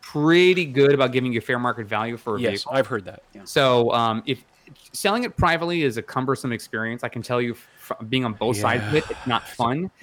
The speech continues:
Speaker 2: No.
Speaker 1: There's obviously exchanging of funds. You wanna get a certified location to do it. You wanna et cetera. If you wanna make it, the process so simple, Tesla does it. The car goes to, off to auction. It's just a piece of cake. But honestly, if, if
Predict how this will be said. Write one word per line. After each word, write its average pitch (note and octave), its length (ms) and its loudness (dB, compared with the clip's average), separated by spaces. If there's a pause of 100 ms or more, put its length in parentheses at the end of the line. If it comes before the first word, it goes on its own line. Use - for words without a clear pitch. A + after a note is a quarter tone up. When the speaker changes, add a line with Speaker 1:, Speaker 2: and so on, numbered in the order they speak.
(140)
Speaker 2:
No. F2 240 -14
Speaker 1:
There's A#2 360 4
obviously A#2+ 680 0
exchanging G#2+ 480 -4
of F#2+ 80 -12
funds. F3 540 0
You A2+ 100 -6
wanna A#2 220 -2
get A2 260 -2
a A2 80 -8
certified A2+ 560 -2
location A2+ 440 -4
to G2 60 -6
do F3+ 320 2
it. E3 220 2
You A2+ 100 -8
wanna G#2+ 200 -4
et - 80 -16
cetera. C3+ 280 -4 (460)
If A2 100 -6
you C3+ 100 2
wanna D#3+ 160 4
make D#3 160 2
it, B2 120 0
the - 80 2
process C#3 380 -2
so D3 200 0
simple, C3 460 -4
Tesla C3 340 -4
does A#2 280 0
it. E3+ 120 -4 (240)
The A2 80 -6
car B2 240 2
goes A#2+ 200 -2
to, A2 80 -4
off A2 180 -4
to - 120 -8
auction. C#3+ 440 0
It's - 120 -8
just - 160 -8
a G2+ 40 -18
piece - 240 -6
of A#2 80 -8
cake. A#2+ 340 0
But G#2 220 -6 (260)
honestly, A2+ 400 -4
if, - 160 -16
if B2 180 -8